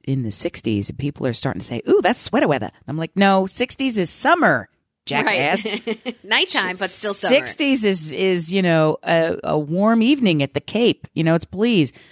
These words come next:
Speaker 1: So it got down <laughs> on the weather report. It was gonna be forty-two degrees. Forty-two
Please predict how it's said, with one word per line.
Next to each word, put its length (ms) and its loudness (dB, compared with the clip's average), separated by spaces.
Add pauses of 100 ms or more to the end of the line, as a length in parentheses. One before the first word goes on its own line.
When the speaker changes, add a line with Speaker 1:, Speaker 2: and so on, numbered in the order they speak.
(100)
Speaker 1:
So 340 0 (460)
it 140 -4
got 220 0
down 480 0
<laughs> 60 -20
on 160 -8
the 60 -6
weather 280 0
report. 580 -2 (460)
It 60 0
was 100 2
gonna 200 2
be 260 2 (140)
forty-two 720 0
degrees. 540 -2 (280)
Forty-two 1700 2